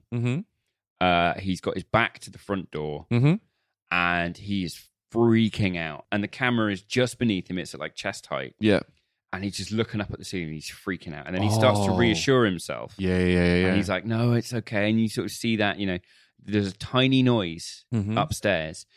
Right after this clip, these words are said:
Speaker 2: and he's immediately back, like, rabbit in the headlights,
Speaker 1: Proper
Speaker 2: just,
Speaker 1: shaking and
Speaker 2: like,
Speaker 1: shuddering.
Speaker 2: shaking. And
Speaker 1: Yeah.
Speaker 2: there's a vulnerability and there's a subtlety in that performance
Speaker 1: Yeah.
Speaker 2: that I think Bruce Campbell doesn't get enough credit for.
Speaker 1: Wildly overlooked.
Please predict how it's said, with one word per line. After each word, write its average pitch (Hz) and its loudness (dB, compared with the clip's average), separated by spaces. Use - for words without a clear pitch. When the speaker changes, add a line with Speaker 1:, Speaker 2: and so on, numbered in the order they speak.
Speaker 2:
and 92 -8
he's 92 -6
immediately 98 2
back, 87 -6
like, - -20
rabbit 95 0
in 95 -6
the 90 -6
headlights, 90 -2
Speaker 1:
Proper - 0
Speaker 2:
just, - 0
Speaker 1:
shaking 95 4
and 98 4
Speaker 2:
like, 95 2
Speaker 1:
shuddering. 107 4
Speaker 2:
shaking. 101 0
And 107 2
Speaker 1:
Yeah. 120 8
Speaker 2:
there's 113 6
a 104 6
vulnerability 139 4
and 98 0
there's 95 -2
a 98 0
subtlety 143 0
in 87 -4
that 78 -10
performance 82 -8
Speaker 1:
Yeah. 98 6
Speaker 2:
that 95 0
I 135 6
think 110 -2
Bruce 104 2
Campbell 92 -2
doesn't 87 -6
get - -10
enough 85 -10
credit - -10
for. 76 -12
Speaker 1:
Wildly 110 6
overlooked. 90 2